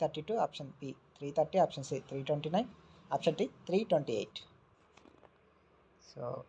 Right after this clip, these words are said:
the right answer is option B, ఆర్టికల్ త్రీ థర్టీ. ఓకే, so నెక్స్ట్ క్వశ్చన్ అండి, జస్టిస్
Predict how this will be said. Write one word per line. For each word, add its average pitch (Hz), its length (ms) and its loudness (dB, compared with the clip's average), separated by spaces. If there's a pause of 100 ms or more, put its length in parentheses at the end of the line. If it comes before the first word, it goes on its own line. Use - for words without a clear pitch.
(160)
the 143 120 -2
right 139 240 4
answer 156 240 6
is - 120 0 (300)
option 294 240 2 (1500)
B, 170 100 4 (680)
ఆర్టికల్ 180 300 10 (320)
త్రీ 185 120 4 (380)
థర్టీ. - 280 8 (720)
ఓకే, - 160 -8 (1300)
so 151 100 -10 (320)
నెక్స్ట్ - 320 0
క్వశ్చన్ 190 280 8
అండి, 175 160 4 (4000)
జస్టిస్ 180 300 6